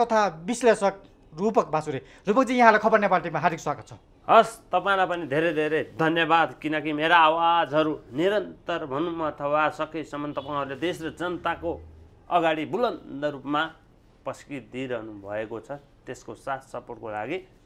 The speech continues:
Speaker 2: भित्रीदेखि नै तपाईँहरूलाई फेरि सम्मान प्रकट गर्दै आगामी दिनहरूमा पनि यी आवाजहरू राख्दिन,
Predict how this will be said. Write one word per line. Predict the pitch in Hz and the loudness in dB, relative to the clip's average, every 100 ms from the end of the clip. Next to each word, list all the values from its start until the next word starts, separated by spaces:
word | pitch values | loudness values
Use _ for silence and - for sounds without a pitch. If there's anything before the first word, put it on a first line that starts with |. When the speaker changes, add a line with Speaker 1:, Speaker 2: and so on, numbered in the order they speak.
| - _ - - _ - - - - - | -20 _ -20 -20 _ -20 -20 -20 -20 -14
Speaker 2:
भित्रीदेखि | 120 151 156 165 151 147 139 | -8 -8 -6 -6 -4 -6 -8
नै | 147 | -8
तपाईँहरूलाई | 135 123 110 113 120 | -8 -8 -8 -6 -6
फेरि | 127 131 | -6 -12
सम्मान | - 117 113 113 123 | -10 -14 -12 -8 -8
प्रकट | 113 117 107 110 104 | -8 -10 -10 -12 -10
गर्दै | 107 107 143 143 - _ _ - | -10 -4 -6 -6 -18 _ _ -4
आगामी | 147 165 160 147 | -2 0 0 -2
दिनहरूमा | 151 143 139 151 | -4 -2 -2 -2
पनि | 147 151 151 | -2 -2 -4
यी | 151 | 0
आवाजहरू | 147 135 151 151 147 123 123 143 147 _ _ _ - | 2 4 6 6 4 -2 -6 -8 -14 _ _ _ -6
राख्दिन, | 127 127 - 143 | -6 -6 -8 -8